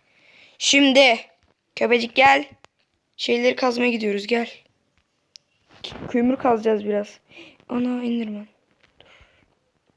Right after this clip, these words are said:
Alabilirim aslında da. Kalkanın gücü, gücü kaç? Alamayabilirim. Alacağım.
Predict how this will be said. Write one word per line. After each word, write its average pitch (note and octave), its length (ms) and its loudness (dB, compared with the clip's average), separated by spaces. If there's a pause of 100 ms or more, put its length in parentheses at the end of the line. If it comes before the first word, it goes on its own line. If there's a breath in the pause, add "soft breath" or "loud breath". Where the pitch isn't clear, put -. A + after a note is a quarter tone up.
(800)
Alabilirim A#3 560 -4
aslında B3 500 -6
da. A3 260 -8 (920)
Kalkanın B3 640 -6
gücü, A#3 140 -16
gücü A3+ 200 -8
kaç? - 320 -8 (1120 soft breath)
Alamayabilirim. A#3+ 880 -8 (760)
Alacağım. A#3 480 0